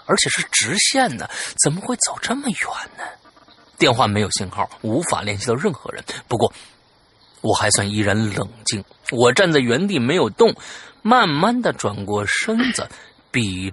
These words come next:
直地向后走去。刚回过头，在一棵树下，就看到了和表妹帐篷附近一样的奇怪石头。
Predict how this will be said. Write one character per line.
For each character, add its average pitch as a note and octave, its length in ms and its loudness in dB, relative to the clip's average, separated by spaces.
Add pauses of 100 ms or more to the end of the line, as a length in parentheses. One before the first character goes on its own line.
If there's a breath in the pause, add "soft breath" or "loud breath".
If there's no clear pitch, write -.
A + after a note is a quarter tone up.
直 - 120 -4 (200)
地 D3 160 2
向 D3+ 440 2 (100)
后 A3 480 2
走 - 320 -6
去。 - 360 -8 (1800)
刚 F#3+ 260 2
回 G#2 240 -8
过 - 140 -6
头， - 380 -12 (1200 loud breath)
在 G3 160 2
一 D3+ 160 -2
棵 - 180 -4
树 - 480 0
下， - 260 -6 (800)
就 C3+ 140 -2
看 B2 440 -4
到 G2+ 160 -4
了 F#2 80 -6
和 - 180 -6
表 C#2 240 -6 (100)
妹 G#2+ 300 -6
帐 D#3 280 -4
篷 G#2 180 -12 (100)
附 G2+ 120 -12
近 G2+ 160 -12 (540)
一 F#3 220 -4
样 G3+ 240 -4
的 - 120 -18 (720)
奇 - 300 2
怪 F#2+ 220 -10
石 - 280 -14
头。 - 120 -18